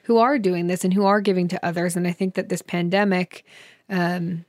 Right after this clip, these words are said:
has made people slow down and made people aware of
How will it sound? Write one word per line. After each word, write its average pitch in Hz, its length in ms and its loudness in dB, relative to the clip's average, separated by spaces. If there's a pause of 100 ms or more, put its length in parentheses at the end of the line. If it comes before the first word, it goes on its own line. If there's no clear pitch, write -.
(420)
has 180 260 -2
made 175 260 0
people 180 300 -4
slow 180 260 0
down 175 180 2
and 170 480 0
made 175 520 0
people 175 280 -2
aware 180 360 2
of 170 200 -4